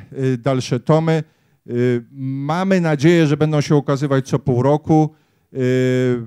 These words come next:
ale nie mogę tego obiecać, bo to wszystko zależy od autorów i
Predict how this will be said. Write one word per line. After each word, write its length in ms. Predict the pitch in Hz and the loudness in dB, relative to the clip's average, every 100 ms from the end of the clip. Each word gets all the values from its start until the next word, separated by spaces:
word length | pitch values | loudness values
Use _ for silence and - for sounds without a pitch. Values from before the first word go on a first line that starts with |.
| 123 | -6
ale 300 | 131 143 147 | -2 0 2
nie 160 | 139 | 2
mogę 260 | 139 131 135 | 2 0 -2
tego 260 | 131 127 120 | -2 0 0
obiecać, 540 | 120 131 160 139 120 | 0 -2 0 -2 -2
bo 240 | 101 123 | -2 -2
to 140 | 123 123 | -2 -4
wszystko 340 | - 117 131 | -6 -6 -4
zależy 460 | 117 120 120 113 120 | -2 -2 0 0 0
od 200 | 120 110 | 0 -4
autorów 640 | 110 113 131 131 127 - | -6 0 2 4 2 0
i 240 | 117 117 | -2 -2